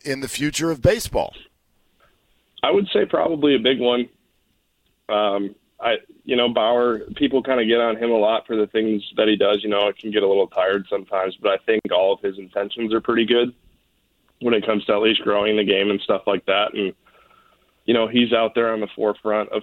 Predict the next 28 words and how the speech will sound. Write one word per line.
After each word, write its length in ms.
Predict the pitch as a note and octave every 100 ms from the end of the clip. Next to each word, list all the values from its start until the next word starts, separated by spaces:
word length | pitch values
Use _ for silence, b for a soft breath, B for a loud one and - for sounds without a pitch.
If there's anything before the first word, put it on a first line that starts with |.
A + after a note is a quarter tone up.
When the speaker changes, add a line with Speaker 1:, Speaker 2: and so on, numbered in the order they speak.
| -
Speaker 2:
social 300 | A2 G#2+ G#2
media, 420 | G#2 A2 G2+ G2+
like, 280 | G2 F#2+ - _ -
banging 420 | - G2+ G2 A2
away. 280 | G#2 G2+ G#2+
A 80 | G2+
lot 140 | G#2
of 60 | G#2
people 220 | A2+ G2+
don't 240 | F#2+ F#2+ F2+
like 240 | F#2+ G2+
it, 220 | G2 -
but 200 | F#2+ F#2+ - A2+
he's, 280 | A#2 A#2 G#2+ -
he's 240 | G#2+ A#2+ A2+
got 200 | G2+ G2+
a 40 | A2
lot 220 | G#2+ A2
of 60 |
younger 460 | A2 G#2+ A2 A2 G#2 _ _ -
kids 240 | A#2 A2+ -
following 400 | G#2 A2+ A#2 G#2+
him. 260 | G#2+ G#2 G2+
He's 160 | G#2+ G2
growing 400 | F#2 F2+ G2+ A2
the 80 |
game. 400 | G2+ A2 A2 G#2
Like, 220 | G2 F2